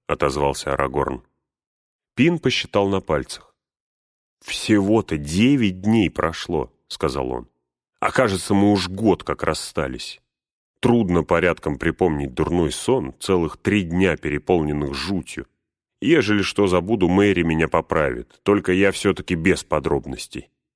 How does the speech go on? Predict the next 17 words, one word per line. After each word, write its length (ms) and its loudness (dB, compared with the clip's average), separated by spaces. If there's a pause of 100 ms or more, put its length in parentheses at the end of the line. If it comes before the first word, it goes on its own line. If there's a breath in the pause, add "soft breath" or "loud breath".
(160)
Не 100 -2
хватало 400 0
ещё 240 -2
припоминать 600 0
вонь, 440 2
гнусь, 480 0
бичи 540 -6
и 40 -4
всякое 400 -4
такое». 440 -8 (1080)
И 80 6
он 140 6
рассказал 580 4
про 140 2
последний 560 2
бой 280 4
Боромира, 920 2